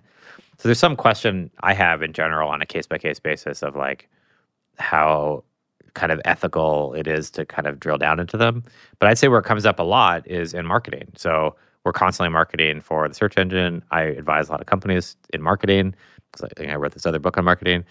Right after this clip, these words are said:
And a lot of that, a lot of marketing is not ra-, you're not just making the rational point. You're using emotion in some way or these influence models in your ad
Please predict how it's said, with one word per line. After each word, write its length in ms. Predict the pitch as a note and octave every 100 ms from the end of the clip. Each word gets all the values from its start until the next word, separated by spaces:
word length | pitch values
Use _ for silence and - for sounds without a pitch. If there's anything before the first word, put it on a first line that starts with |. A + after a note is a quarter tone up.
| - _ _ _
And 540 | - F2 E2 D#2+ D#2+ D2 _ _
a 80 | G2
lot 240 | F#2 G2
of 80 | G#2
that, 300 | G2+ G2 F2+ _ -
a 100 | G2+
lot 160 | G2+ B2
of 60 |
marketing 400 | F#2+ G#2+ F2+ E2+
is 180 | D#2+ C#2+
not 280 | E2 D#2+ - -
ra-, 240 | E2 E2+ E2+ -
you're 120 | E2+ E2+
not 140 | F#2 F2+
just 140 | -
making 160 | E2+ D#2
the 80 |
rational 460 | C#2 D#2+ D#2 - C#2+
point. 360 | - E2 C2+ - -
You're 340 | E2 D2+ D2 _ _
using 400 | F#2 F#2+ F2+ E2+
emotion 480 | D#2 E2 D#2+ - D#2
in 100 | D2
some 240 | - D2+
way 320 | D#2 D#2 D2+ C#2+
or 180 | D2+ C#2+
these 260 | D2 D2
influence 460 | D#2 D#2+ D#2 D2+ -
models 460 | D2 C#2+ C#2 C#2+ - _ _ _ _
in 140 | -
your 180 | E2+ D2+
ad 460 | E2 E2 D2 C#2+